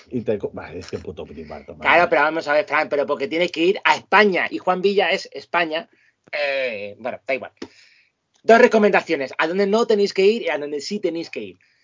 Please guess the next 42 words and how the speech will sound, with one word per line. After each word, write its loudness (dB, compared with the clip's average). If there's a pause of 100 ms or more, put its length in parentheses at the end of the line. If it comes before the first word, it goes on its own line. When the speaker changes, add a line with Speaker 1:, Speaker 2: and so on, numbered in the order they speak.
(240)
Speaker 2:
Bien, 2
eh, -2
¿qué 0
más? -2 (100)
Eh, -2
tú -4
ya 2
has -8
dicho -6
miércoles, 0
vale, -2
pues -6
ahora 0
vamos -2
a -6
entrar, -2 (140)
eh, -2
nos -16
quedan 0
un -10
par -2
de -4
series, -2 (440)
pero 0
vamos -2
a -4
entrar 0
ahora 4
a -4
la -2
zona, -4 (260)
eh, -4
grasienta -6 (140)
del -10
programa, -4 (400)
¿vale? -2
Porque -2
voy -2
a 2
hablar 0
primero -2
de 2